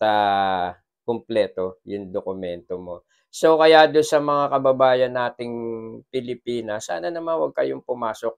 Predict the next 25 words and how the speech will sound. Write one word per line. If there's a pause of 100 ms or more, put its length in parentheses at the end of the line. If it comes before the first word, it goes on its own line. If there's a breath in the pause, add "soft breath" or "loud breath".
sa
ganyang
klaseng (1120)
transaksyon,
ano, (240)
pag
nasa
labas
na
kayo
ng
Pilipinas.
Walang, (800)
wala
kayong
kasama
doon
at (960)
wag,
wag. (160)
Napakahirap (480)
na
masangkot
sa
ganyan.